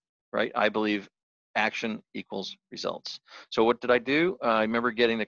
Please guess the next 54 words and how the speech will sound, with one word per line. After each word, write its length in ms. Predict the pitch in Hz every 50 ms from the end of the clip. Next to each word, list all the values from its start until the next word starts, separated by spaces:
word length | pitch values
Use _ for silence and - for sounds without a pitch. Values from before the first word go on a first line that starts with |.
| _ -
call 400 | - 117 113 113 113 113 113 104
that 220 | 101 101 101 - -
he 160 | - 107 107
had 120 | 107 - -
owed 200 | 104 104 101 101
money 240 | 110 110 113 113 110
to 300 | - - 107 104 95 95
one 140 | 98 98 95
of 80 | 95
our 100 | 95 98
vendors. 540 | - 107 104 117 117 120 120 127 127 - - - - - - - - _ _
I 60 | 95 92
immediately 380 | 92 95 104 104 110 107 104
shut 200 | 98 - - 110
him 80 | 104 101
down, 400 | 95 107 107 107 110 113 117 113 - _ _ _ _ _ _ _ _ _ _ _ _ _
uh, 360 | - 101 92 92 92 95 92 90 -
told 240 | - 101 98 98
him, 60 | 95 95
"P 240 | - - 110 104
Os 240 | 98 98 98 92 - -
only 180 | - 101 101 98
come 180 | - - 104 95
from 220 | - - 101 98
me. 380 | 98 107 110 110 107 110 107 - _ _ _ _ _ _ - -
And 100 | 98 95
if 140 | - -
you 60 | 107 101
don't 200 | 98 98 - -
get 100 | - 101
a 60 | -
P 240 | - - 107 101 101
O 120 | 98 101
from 180 | - - 101 101
me, 320 | 104 101 98 101 107 - _ _ _ _ _ _ _
you 100 | 104 104
will 160 | 101 95 104
not 200 | 95 92 92 -
get 160 | - 95 - -
paid. 400 | - - - 113 113 110 104 - - _ _ _ _ _ _ -
So 180 | - - 98
make 200 | 95 - 92 -
sure 120 | - - 101
you 60 | 90
get 180 | - 101 -
my 120 | - 92 90
signature." 600 | - - 113 101 104 101 - - 107 104 104 - _ _ _ _ _ _ _ _ _ -
Uh, 480 | 107 101 98 98 101 104 101 104 107 104 - -
and 160 | 110 104 95
then 80 | 98 95
I 80 | 95
had 120 | 90 92 -
to 40 | 92
go 120 | - 95